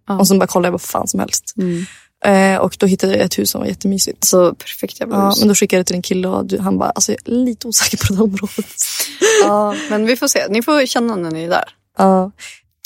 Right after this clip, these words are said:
Speaker 1: Ja, men, eh, det var allt för den här veckan.
Speaker 2: Eller var det? <laughs>
Speaker 1: Nej, men, eh, vi <laughs> fastnade på som satan.
Speaker 2: Mhm. Vi skulle ju ha gäst den här veckan.
Speaker 1: Ja, men sen gick inte det.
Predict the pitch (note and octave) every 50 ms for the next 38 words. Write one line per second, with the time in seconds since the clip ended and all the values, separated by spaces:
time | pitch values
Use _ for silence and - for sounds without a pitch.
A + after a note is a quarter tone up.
0 | - _ - - G3+ G#3+ A#3 D#4 F#4 - - G#3+ G#3+ G#3 G3+ G3+ G3 F#3+ F#3+ F#3
1 | G#3 A#3+ - - E4+ F#4+ - - - - B3+ G#3 G3+ B3 B3+ A#3+ - - - -
2 | G#3+ - _ _ _ _ _ _ _ _ _ _ _ _ - G3 F#3+ F#3 G3+ A3+
3 | C4 C4 - _ _ _ _ _ _ _ _ _ _ _ _ _ - - - -
4 | - - A3 - - A3 - - A#3+ - F#3+ B3 B3+ B3+ B3+ A3 A3 F#3+ - _
5 | _ _ - C#4 B3+ C4 A#3+ - - A#3+ C4+ C4+ C4+ B3+ B3 A#3 A3+ G#3+ G#3+ -
6 | _ _ G#3 F#3 F3+ F3 - - _ F#3+ F#3+ F#3 F#3 F3+ F3 F3 E3 - - F3+
7 | F#3 F3 - - D5 - - - - A#3+ - - A3 G#3 - - - - - -
8 | - G3+ F#3+ F3+ F3 F#3+ F#3+ - - - - - - - - - - A#3 - -
9 | - - A#3 - - B3 A#3+ - - _ - - G#3 A3 - A#3+ A#3 G#3 G3+ G3
10 | F#3+ F#3 F#3 F3+ - - - - - - - - - - - - - F#3+ G3 G3
11 | G#3 G#3+ G#3 G3 - - G3 G3+ G3+ G#3 G3+ - G3 F#3+ F#3 G3 - - - G3+
12 | - - - - -